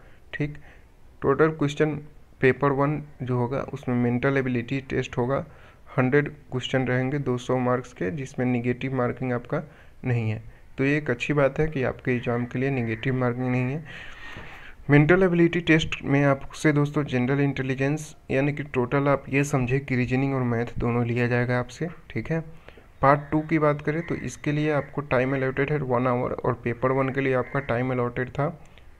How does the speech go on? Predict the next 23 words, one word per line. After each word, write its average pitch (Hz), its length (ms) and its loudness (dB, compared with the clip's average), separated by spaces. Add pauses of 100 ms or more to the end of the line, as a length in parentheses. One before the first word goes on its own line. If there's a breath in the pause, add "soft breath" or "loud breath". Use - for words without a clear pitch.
(160)
नाइंटी 123 360 2
मिनट, 117 280 0
यानी 120 160 -2
कि 123 100 -6
डेढ़ 127 240 4
घंटे 131 260 0
उसमें 127 320 -2
समय 131 200 -2
लगेंगे, 135 440 -2
एक 127 100 -2
घंटे 120 340 -2
इसमें। 139 300 -4 (400 loud breath)
सौ 131 220 2
क्वेश्चन 127 340 -2
वहाँ 127 220 0
पूछा 127 280 -4
जा 127 140 0
रहा 131 140 -2
है। - 260 -10 (240 loud breath)
यहाँ 135 200 0
से 156 160 0
जीके 127 340 -2
से 147 160 -4